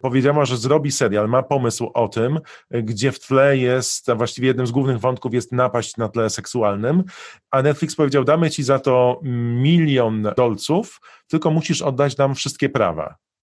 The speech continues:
A Mikaela mówi: „No dobrze, to chociaż dziesięć procent zostawiam sobie, bo to jednak projekt autorski”. Nie, nie, nie. I ona jeden procent zawalczyła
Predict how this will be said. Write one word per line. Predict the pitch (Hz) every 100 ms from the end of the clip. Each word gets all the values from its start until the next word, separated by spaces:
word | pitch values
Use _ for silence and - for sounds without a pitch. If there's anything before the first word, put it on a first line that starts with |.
| _ -
A | 104 107 113 117 117
Mikaela | 127 127 120 127 131
mówi: | 127 135
„No | 160
dobrze, | 185 131 113
to | 120
chociaż | 139 139 139 -
dziesięć | 135 143 156 147
procent | - 139 127 117
zostawiam | 123 135 127 120
sobie, | 123 123
bo | 113
to | 131
jednak | 120 123 -
projekt | 127 127 -
autorski”. | 139 135 98 - - 90 _ - - -
Nie, | 135
nie, | 147 139
nie. | 127 104 - _ _ _
I | 131 127
ona | 143 147 - -
jeden | 110 170 151 127
procent | 104 113 98 95 92
zawalczyła | 127 120 127 - 135 90 82